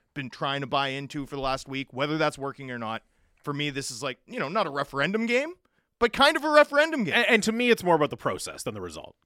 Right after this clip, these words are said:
Speaker 2: right? 'Cause, uh, we know the inherent randomness of, uh, a one-game hockey sample, right? Like,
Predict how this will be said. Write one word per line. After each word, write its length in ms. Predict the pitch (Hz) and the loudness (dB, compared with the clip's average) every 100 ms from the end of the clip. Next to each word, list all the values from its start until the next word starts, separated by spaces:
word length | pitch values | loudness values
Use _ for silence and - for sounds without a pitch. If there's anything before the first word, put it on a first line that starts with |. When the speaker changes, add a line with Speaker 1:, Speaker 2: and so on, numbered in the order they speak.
| _ _ - | _ _ 0
Speaker 2:
right? 240 | 135 113 | 0 2
'Cause, 140 | 135 | -2
uh, 200 | 156 160 | 0 2
we 180 | 170 160 | 2 2
know 200 | 165 147 | 4 4
the 140 | 127 131 | 4 -2
inherent 360 | 123 131 117 | 0 -2 -2
randomness 600 | 117 110 101 98 90 - | -4 -4 -6 -10 -10 -8
of, 180 | 95 87 | -10 -10
uh, 240 | 95 95 98 | -12 -10 -8
a 60 | |
one-game 440 | 113 113 104 95 90 | -6 -6 -6 -10 -8
hockey 300 | 104 85 85 | -6 -8 -10
sample, 380 | - 71 69 78 | -12 -12 -12 -12
right? 260 | 85 104 | -10 -8
Like, 260 | 117 80 | -10 -12